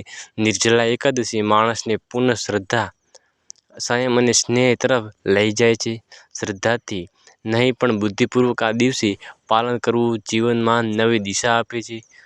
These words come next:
આજના યુગમાં યોગ, ડિટોક્સ અને મેડિ-, મેડિટેશન જેવી વાતો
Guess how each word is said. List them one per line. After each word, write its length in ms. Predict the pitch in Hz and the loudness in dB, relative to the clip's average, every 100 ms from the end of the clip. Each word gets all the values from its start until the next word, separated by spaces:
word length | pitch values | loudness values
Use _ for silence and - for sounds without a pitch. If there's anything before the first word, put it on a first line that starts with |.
| - - | -14 -4
આજના 480 | 95 104 110 117 | 0 0 -2 -2
યુગમાં 500 | 110 123 139 131 92 101 104 | 0 0 0 0 -2 -4 -4
યોગ, 320 | 107 117 123 - _ - - - | 0 2 0 -4 _ -20 -20 -20
ડિટોક્સ 640 | - 131 120 _ - 123 - - | -12 -8 -8 _ 0 0 -2 -6
અને 280 | 139 123 98 - _ | -2 -2 -2 -8 _
મેડિ-, 600 | 110 110 117 131 123 117 - - - _ - - _ | -6 -2 2 2 0 -4 -12 -18 -20 _ -20 -20 _
મેડિટેશન 720 | 117 117 131 127 127 120 123 | -4 -2 0 0 0 0 -2
જેવી 320 | 110 120 123 | 0 2 2
વાતો 400 | 107 110 110 127 | 2 0 0 -4